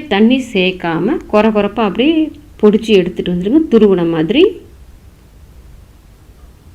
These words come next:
இப்ப தேங்காய், சீரகம் எல்லாத்தையும் சேர்த்து பாருங்க, கொர கொரப்பா இந்த மாதிரி துருவுன மாதிரி எடுத்துட்டேன். இப்ப நம்ம ரெடி பண்றதுக்கு அடுப்புல ஒரு கடாய் வச்சிருக்கேன். அடி கனமான கடாய் வச்சுக்கோங்க. இது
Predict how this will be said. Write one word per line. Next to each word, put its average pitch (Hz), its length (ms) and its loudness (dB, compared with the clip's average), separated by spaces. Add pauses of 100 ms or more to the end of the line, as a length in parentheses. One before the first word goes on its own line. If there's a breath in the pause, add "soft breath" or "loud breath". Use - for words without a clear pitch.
இப்ப 320 180 2 (100)
தேங்காய், 233 380 4
சீரகம் 208 360 2
எல்லாத்தையும் 214 300 -2
சேர்த்து 196 300 -4
பாருங்க, 233 260 -2
கொர 196 160 -2
கொரப்பா 196 300 -2
இந்த 196 160 0
மாதிரி 294 160 -2 (580)
துருவுன 220 360 4
மாதிரி 196 160 0 (100)
எடுத்துட்டேன். 180 440 0 (960 loud breath)
இப்ப 262 200 2
நம்ம 277 140 2 (280)
ரெடி 220 220 4
பண்றதுக்கு 208 500 0
அடுப்புல 226 320 -2
ஒரு 233 60 -6 (100)
கடாய் 196 320 2
வச்சிருக்கேன். 185 540 -4
அடி 220 180 4
கனமான 220 480 2
கடாய் 180 260 -2
வச்சுக்கோங்க. 175 460 -6 (600 loud breath)
இது 240 100 0